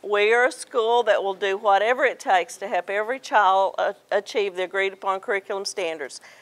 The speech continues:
Think if this sticker were on the front door, would it say that? Then picture yourselves. You're in a staff meeting or, uh, with Mister Knoll. You've got a difficult decision to make.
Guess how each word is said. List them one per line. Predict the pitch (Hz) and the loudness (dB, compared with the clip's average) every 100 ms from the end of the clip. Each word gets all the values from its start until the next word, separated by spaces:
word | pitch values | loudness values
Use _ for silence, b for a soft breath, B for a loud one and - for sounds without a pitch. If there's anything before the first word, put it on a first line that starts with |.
| B B | B B
Think | - 247 254 | 2 2 2
if | 233 | -4
this | 220 233 | -2 -4
sticker | - 277 - 269 | -4 -8 -4 2
were | 233 | 2
on | 233 | 2
the | 240 | -2
front | - 247 285 | -2 -2 2
door, | 262 202 208 | 4 4 4
would | 202 | 0
it | 202 | -2
say | - 220 226 | 0 2 4
that? | 196 180 220 - _ _ _ b b b b _ | 6 6 4 -4 _ _ _ b b b b _
Then | - 247 320 311 262 262 302 | -4 2 4 4 2 -2 -10
picture | - 294 311 - 269 | -6 -4 -4 -6 -2
yourselves. | 233 202 - 320 277 208 185 226 - - b b b - | -2 -2 -2 2 6 6 6 2 -6 -18 b b b -12
You're | 196 226 233 | 0 4 6
in | 233 | 4
a | |
staff | 226 - 254 226 - | 0 2 4 4 2
meeting | 254 254 254 262 262 | -2 -2 0 0 2
or, | 220 190 185 185 - - | 4 6 6 4 0 -2
uh, | 208 202 196 | 4 4 4
with | 226 233 | 2 2
Mister | 277 262 - 233 | -2 -4 -6 -2
Knoll. | 208 190 190 208 254 b b b | 2 4 4 2 -4 b b b
You've | - 233 247 | -8 -4 -2
got | 262 240 214 | 2 4 2
a | 208 | -2
difficult | 180 240 - 311 294 220 | -2 -2 -2 0 0 0
decision | 220 - 330 339 311 233 | -6 -10 -8 -6 -6 -8
to | 214 | -6
make. | 202 185 185 202 - | 0 4 4 2 -4